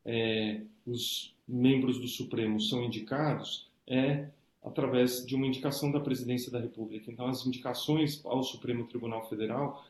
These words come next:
acabam sendo, em grande parte, excessivamente políticas, né? Então,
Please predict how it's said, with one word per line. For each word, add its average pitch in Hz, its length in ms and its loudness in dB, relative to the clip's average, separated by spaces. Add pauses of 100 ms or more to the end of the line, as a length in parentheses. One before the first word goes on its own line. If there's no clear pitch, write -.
(160)
acabam 139 400 2
sendo, 131 420 2
em 120 140 0
grande 143 320 6
parte, 143 480 -2 (240)
excessivamente 151 840 6
políticas, - 680 4 (300)
né? 127 320 2
Então, 143 640 4